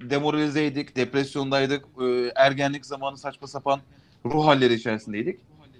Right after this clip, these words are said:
Ama dönüp askeri liseyi hatırladığın zaman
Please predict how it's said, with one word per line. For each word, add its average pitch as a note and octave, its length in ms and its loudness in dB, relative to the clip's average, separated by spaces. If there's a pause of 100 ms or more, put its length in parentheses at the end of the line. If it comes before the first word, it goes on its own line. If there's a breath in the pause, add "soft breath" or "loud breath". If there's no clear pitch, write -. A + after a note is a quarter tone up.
(320)
Ama D#3+ 220 4
dönüp F3+ 280 6
askeri D3+ 340 2
liseyi F3+ 300 0
hatırladığın F3+ 500 2
zaman F3 380 2